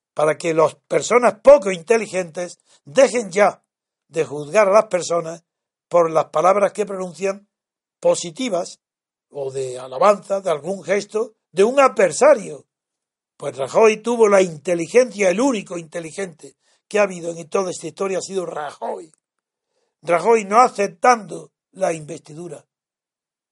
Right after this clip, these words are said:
porque fue, en primer lugar, sincero. Pero yo no, por, yo no lo, lo alabo por ser sincero, porque todos mienten,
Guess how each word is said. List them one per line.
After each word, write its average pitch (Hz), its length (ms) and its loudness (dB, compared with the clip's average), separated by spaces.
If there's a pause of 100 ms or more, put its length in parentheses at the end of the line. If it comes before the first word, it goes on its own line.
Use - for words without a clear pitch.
(140)
porque 185 280 0
fue, 240 340 2
en 160 120 -6
primer 214 240 -6
lugar, 226 240 -2
sincero. 170 520 -14 (240)
Pero 131 200 -14
yo 147 340 -8
no, 151 180 -10
por, 147 280 -8
yo 147 180 -10
no 202 120 -12
lo, 233 160 -6
lo 170 280 -4
alabo 160 420 -6 (220)
por 165 220 -2
ser 170 180 0
sincero, 147 640 -6 (520)
porque 147 240 -6
todos 185 380 0
mienten, 190 560 -6